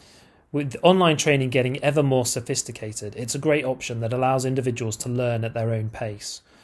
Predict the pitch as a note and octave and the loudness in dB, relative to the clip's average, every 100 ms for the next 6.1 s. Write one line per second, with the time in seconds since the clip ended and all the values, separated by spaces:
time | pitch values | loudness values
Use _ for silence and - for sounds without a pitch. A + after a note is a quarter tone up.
0 | - _ - - F3 F3 E3 - D#3 D#3+ | -20 _ -12 0 2 2 0 0 0 2
1 | - D3+ C3+ B2 A#2 A#2 A2+ A2+ - D#3+ | -2 -2 -2 -4 -6 -6 -6 -6 -6 -6
2 | - C#3 C3 B2+ A#2+ G#2+ G#2+ - A#2 - | -4 -4 -4 -4 -4 -4 -6 -4 -4 0
3 | D3 C3+ D#3 - - - B2 D#3+ D3 B2 | 2 4 2 -4 -8 -2 0 2 2 0
4 | A2+ A2 - A#2+ - B2+ B2 - _ - | -4 -6 -4 -2 0 0 -2 -10 _ 0
5 | D3 D3 C#3+ C3+ C#3+ C3+ B2 A2+ A#2 - | 2 2 0 0 2 2 2 0 0 -4